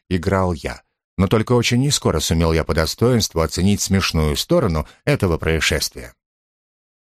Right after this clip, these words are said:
Вечер стоял прекрасный, и стайки узких пушистых облачков собирались на западе, и ясно, что закат предстоит великолепный.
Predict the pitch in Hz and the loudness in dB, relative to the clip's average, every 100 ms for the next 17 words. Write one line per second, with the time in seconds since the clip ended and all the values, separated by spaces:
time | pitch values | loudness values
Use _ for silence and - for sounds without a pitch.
0 | _ - 117 233 226 196 156 - 107 90 | _ 0 4 4 4 2 0 0 2 2
1 | 104 - 92 - 67 67 - 64 _ _ | 0 -2 -4 -4 -6 -6 -12 -18 _ _
2 | _ 107 - 196 180 151 165 - 139 147 | _ -2 2 2 2 0 -2 2 2 2
3 | - 80 - 98 139 151 104 - 87 92 | -2 -6 -2 0 2 2 0 0 2 0
4 | - 180 147 - _ - 175 185 233 202 | 2 0 0 -4 _ -2 2 4 2 2
5 | 185 151 156 104 90 - - 69 - - | 0 0 0 2 0 0 -6 -8 -8 0
6 | 85 95 - 76 - 73 82 - 160 - | 2 2 0 -4 -4 -2 -2 0 -2 0
7 | 147 - 113 101 95 - _ 98 113 87 | -4 -2 0 0 -2 -4 _ 0 0 0
8 | - 67 65 - - | -4 -4 -6 -10 -20